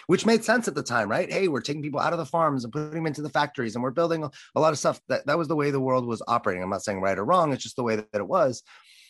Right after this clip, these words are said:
And so we need people that could follow directions, like, almost like militaristically, do step one through step ten,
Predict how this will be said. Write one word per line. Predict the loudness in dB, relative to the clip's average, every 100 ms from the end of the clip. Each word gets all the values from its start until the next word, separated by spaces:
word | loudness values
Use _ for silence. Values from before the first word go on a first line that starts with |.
| _ -4
And | -2
so | 2
we | 2
need | 2 0
people | -2 -2 -2
that | -2
could | -4
follow | -6 0 2 2 2
directions, | 0 0 0 -2 -8 -10 -16 -4
like, | -4 0
almost | 2 2 0
like | -2
militaristically, | 2 2 2 0 -2 -2 -10 -14 -12
do | -2 -2 0 0
step | 2 -2 0
one | 0 0
through | -2 -4
step | -2 -2
ten, | -2 -2 -2 -4